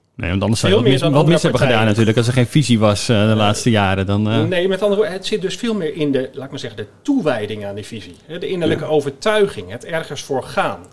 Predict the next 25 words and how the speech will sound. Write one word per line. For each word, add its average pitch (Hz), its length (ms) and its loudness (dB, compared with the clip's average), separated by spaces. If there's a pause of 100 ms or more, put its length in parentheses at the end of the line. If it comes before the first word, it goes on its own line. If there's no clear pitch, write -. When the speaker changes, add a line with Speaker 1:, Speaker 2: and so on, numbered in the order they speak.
(280)
Speaker 2:
En 135 80 -14
dat 208 160 -2
zie 214 120 -2
ik 131 100 -4
wel 220 320 -6
echt - 160 -10
op 170 100 -10
lokaal 160 280 -6
niveau 156 260 -6
en 202 60 -8
ik - 80 -12
zie 202 120 -8
het 180 100 -10
langzamerhand 170 500 -8
ook 202 240 -4 (140)
echt - 400 -10
wel 165 420 -4 (800)
op 160 320 -4
landelijk 123 520 -2
niveau. - 360 -14 (580)
Speaker 3:
Dat 127 180 2
dat 117 200 0
terugkomt, 233 600 2
dat 131 140 2
dat... - 340 -2